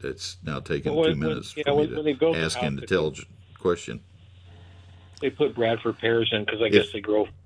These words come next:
Speaker 2: grow quickly, and, uh, that was replaced
Speaker 1: Yeah.
Speaker 2: with a maple. And the, the current tree has been there at least five years. So whether it's related or not, I don't know. I, I'm not expert enough to know
Speaker 1: Well,
Speaker 2: that.
Speaker 1: if, if it was a tree that died and decay took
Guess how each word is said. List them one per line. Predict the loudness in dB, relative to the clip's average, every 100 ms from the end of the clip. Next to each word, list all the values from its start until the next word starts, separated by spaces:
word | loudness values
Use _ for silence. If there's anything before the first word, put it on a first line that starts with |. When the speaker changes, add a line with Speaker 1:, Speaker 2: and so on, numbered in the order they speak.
| -2
Speaker 2:
grow | 0
quickly, | 2 0 2 2 0 0 -10 -12 -14 -4
and, | 2 4 4
uh, | 4
that | 4 2
was | 2 0
replaced | -2 0 2 2 0
Speaker 1:
Yeah. |
Speaker 2:
with | -6 -4
a |
maple. | 2 2 2 -2 -4 -6 0
And | 0 0
the, | -2 -2 -2
the | -2
current | 0 2 2
tree | 2 4 4
has | 2
been | 2 2
there | 4
at | 2
least | 2 2 4
five | 2 2
years. | 2 2 2 4
So | 4 2 -2 -14 -14 -16 -4
whether | 2 4 4
it's | 2
related | 4 4 4 4
or | 2
not, | 2 2
I | 2
don't | 2 2
know. | 2 2 0 -2 -2
I, | -2 -2
I'm | -12 -10
not | -4 -2 0
expert | 0 0 2 2
enough | 2 2
to | 2
know | 6
Speaker 1:
Well, | 6 6
Speaker 2:
that. | 6
Speaker 1:
if, | 6 6
if | 10 10
it | 10 8
was | 8 6
a | 2
tree | 2 2 4
that | 2 2
died | 4 6 6 4 4
and | 0 -2
decay | -2 -4 2 4 4
took | 2 2 2 0 -18